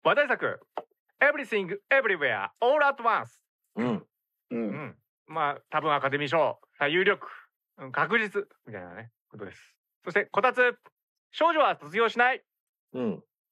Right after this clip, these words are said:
Speaker 1: です。浅井亮さんのね、まあ、まだまだティーンエイジャーとか書いてた頃のやつです。おまけさん。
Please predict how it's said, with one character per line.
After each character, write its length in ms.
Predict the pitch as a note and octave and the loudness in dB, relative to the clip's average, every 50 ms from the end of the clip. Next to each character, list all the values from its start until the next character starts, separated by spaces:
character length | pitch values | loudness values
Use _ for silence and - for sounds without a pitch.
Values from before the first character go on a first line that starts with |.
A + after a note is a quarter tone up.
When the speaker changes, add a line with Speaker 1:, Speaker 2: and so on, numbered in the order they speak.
| _ _ _ _ | _ _ _ _
Speaker 1:
で 160 | B2 B2+ C3+ | -8 -8 -8
す。 100 | B2+ _ _ _ _ _ _ _ | -8 _ _ _ _ _ _ _
浅 240 | - C3+ B2 C#3 C3 | -20 -10 -6 -6 -4
井 40 | B2+ | -4
亮 440 | C3+ C3 B2 A2+ G#2 G2 F#2+ - _ _ _ _ _ | -4 -4 -4 -4 -4 -6 -8 -10 _ _ _ _ _
さ 80 | - F#2+ | -16 -16
ん 40 | E2+ | -10
の 60 | E2+ | -6
ね、 220 | A#2 D3 C#3+ B2+ - _ _ _ _ _ _ _ | -6 -6 -6 -6 -12 _ _ _ _ _ _ _
ま 80 | - A2+ | -10 -8
あ、 40 | G2+ | -4
ま 120 | G#2+ C3 | -2 0
だ 80 | B2+ B2 | 0 2
ま 120 | A#2+ C3+ | 2 2
だ 220 | C3+ B2 G#2 G2 - _ _ _ | 4 2 2 0 -2 _ _ _
テ 100 | - - | -6 -2
ィ 20 | C#3+ | 0
ー 20 | C#3 | 2
ン 20 | C3+ | 2
エ 20 | C3 | 2
イ 40 | |
ジ 60 | A#2+ A#2+ | 2 0
ャ 40 | |
ー 20 | A2 | 0
と 80 | A#2 G2 | 0 -4
か 40 | F#2+ - | -2 0
書 80 | D3 | 0
い 40 | C#3+ | 0
て 60 | B2 | 0
た 80 | B2+ A#2 | 0 -2
頃 240 | - - G3+ F#3+ D3+ | 0 2 2 2 2
の 160 | A2 - - _ - | 0 -4 -8 _ -10
や 120 | A#2 G2+ | -10 -10
つ 40 | - | -10
で 100 | - F#2 | -10 -14
す。 300 | - - - - - _ _ _ _ _ _ _ | -14 -16 -20 -20 -20 _ _ _ _ _ _ _
お 60 | F3 | 2
ま 60 | G#3 | 2
け 60 | G#3 | 4
さ 100 | G3+ G3+ F#3 | 4 2 0
ん。 80 | F3+ | 0